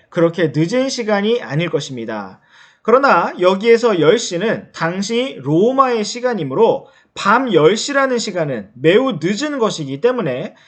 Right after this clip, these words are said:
제자들이 그분과 함께 머무르는 것이 자연스러운 일이었음을 설명해주고 있는 것입니다.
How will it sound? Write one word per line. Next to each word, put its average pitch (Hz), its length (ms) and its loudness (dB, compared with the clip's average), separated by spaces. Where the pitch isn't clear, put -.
제자들이 185 840 -2
그분과 170 440 -2
함께 208 600 0
머무르는 160 580 -2
것이 139 440 -4
자연스러운 202 1040 0
일이었음을 175 840 0
설명해주고 196 1000 -2
있는 160 200 -4
것입니다. 110 720 -8